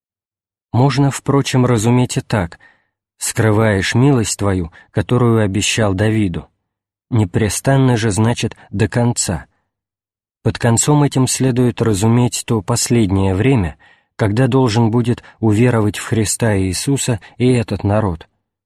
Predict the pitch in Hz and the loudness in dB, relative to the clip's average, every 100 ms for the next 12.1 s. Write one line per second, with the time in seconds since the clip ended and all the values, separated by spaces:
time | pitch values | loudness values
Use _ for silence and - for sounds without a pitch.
0 | _ _ _ _ _ _ _ _ _ _ | _ _ _ _ _ _ _ _ _ _
1 | 113 104 104 - 120 143 120 117 131 131 | 0 2 0 0 2 2 2 0 0 0
2 | 120 117 123 120 - 123 110 107 - 123 | -2 0 0 0 0 0 0 0 0 0
3 | - 117 110 - 123 - 113 107 - 117 | 0 -2 -2 -2 -4 -2 -4 -2 -2 0
4 | 131 113 - - 82 - - _ - 107 | 2 0 -2 -6 -8 -8 -20 _ -4 -2
5 | 117 101 98 98 127 - 110 104 113 101 | 0 2 2 2 0 0 -2 0 -2 -2
6 | 107 101 98 - 107 107 85 - - _ | -2 -2 -4 -2 -2 0 -2 -6 -20 _
7 | _ _ _ _ _ _ _ _ 110 98 | _ _ _ _ _ _ _ _ -4 -2
8 | 104 107 131 151 - 113 107 117 113 - | 0 2 2 0 0 -2 0 0 -2 -2
9 | 104 104 113 98 - 104 95 101 85 78 | 0 0 0 -2 -4 -4 -2 -2 -2 -8
10 | - _ _ _ _ _ _ _ 110 107 | -14 _ _ _ _ _ _ _ -2 2
11 | 104 95 98 131 131 - 110 101 117 - | 2 0 0 0 0 -2 0 0 0 0
12 | 101 | -4